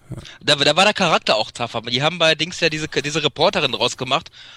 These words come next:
Warum auch immer, irgendwie war in den achtziger, musste in jeder Cartoonserie ein Reporter drin sein, keine Ahnung warum. In den, ähm, Comics war die ursprünglich, ähm, ähm, eine Wissenschaftlerin, oder zumindest eine Laborassistentin von diesem Baxter Stockman, von diesem Wissenschaftler, der später zur Fliege wurde,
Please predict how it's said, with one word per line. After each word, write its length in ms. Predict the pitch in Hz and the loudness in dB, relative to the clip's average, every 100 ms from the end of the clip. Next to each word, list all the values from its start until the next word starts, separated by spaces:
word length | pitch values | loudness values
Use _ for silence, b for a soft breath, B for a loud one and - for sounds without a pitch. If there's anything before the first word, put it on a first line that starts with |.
| B - | B -2
Warum 200 | 135 147 | 2 2
auch 160 | 143 | 0
immer, 280 | 135 170 143 | -2 0 0
irgendwie 400 | 143 147 147 139 | 0 -2 0 2
war 100 | 143 | 2
in 80 | 151 | 0
den 80 | 107 | -2
achtziger, 520 | - - 147 143 147 | -4 -4 0 2 2
musste 280 | 147 151 147 | -2 -10 -6
in 80 | |
jeder 220 | 139 165 165 | 2 2 2
Cartoonserie 500 | 156 156 156 151 147 | -2 -4 -4 -2 -2
ein 60 | - - | -6 -12
Reporter 360 | - 156 180 | -2 0 0
drin 200 | 135 120 123 | -2 -2 0
sein, 200 | 123 - | -2 -2
keine 260 | - 165 | -6 -4
Ahnung 180 | 127 110 | -4 -2
warum. 300 | 107 107 160 B B B B B _ | -2 -4 -8 B B B B B _
In 260 | 120 143 147 | 0 0 2
den, 240 | 147 151 - | 2 2 0
ähm, 200 | 143 139 | -2 -2
Comics 380 | 135 160 190 | -6 -4 -2
war 80 | 175 | -2
die 100 | 165 | -2
ursprünglich, 800 | 131 175 - - 185 190 185 - | -2 -4 -4 -2 0 0 0 -2
ähm, 320 | 147 160 165 170 - - - _ _ - B B B - | 0 -2 -2 -8 -10 -16 -20 _ _ -20 B B B -6
ähm, 100 | 143 | -2
eine 160 | 151 | 0
Wissenschaftlerin, 600 | 185 220 196 143 - 151 156 | 0 -2 0 0 0 -2 -2
oder 80 | |
zumindest 300 | - 143 156 | -4 -8 -6
eine 100 | 156 | -2
Laborassistentin 1000 | 139 135 135 160 - 127 127 - 127 - | 2 2 4 4 4 0 -4 -2 -2 -2
von 120 | - 151 | -6 -8
diesem 180 | 147 | -2
Baxter 260 | 143 - 160 | -2 0 -4
Stockman, 480 | - 156 - 104 101 | -2 -4 -2 -6 -6
von 80 | 131 | -8
diesem 240 | 123 123 | -8 -6
Wissenschaftler, 540 | 135 139 - 120 - | -6 -4 -2 0 0
der 100 | 123 | -4
später 220 | 120 131 123 | -4 -4 -6
zur 100 | 120 | -6
Fliege 300 | 131 123 98 | -2 -2 -2
wurde, 240 | 107 143 | -2 -2